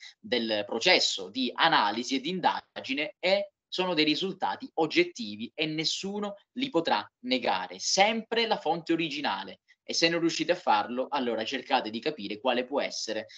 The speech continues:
il canale che più si addice a queste cose. Non spetta a me. Era facile quando c'era lo scettico nell'estate du-, duemilaventi che vi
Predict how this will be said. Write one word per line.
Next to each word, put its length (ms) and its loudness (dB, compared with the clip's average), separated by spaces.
il 420 -2
canale 600 0
che 260 -4
più 160 -4
si 140 2
addice 420 -4
a 80 -4
queste 280 -6
cose. 380 -6
Non 280 -2
spetta 400 4
a 40 2
me. 300 -4
Era 140 4
facile 460 8
quando 200 0
c'era 280 2
lo 100 0
scettico 720 0
nell'estate 560 2
du-, 240 -4
duemilaventi 680 0
che 140 2
vi 340 -8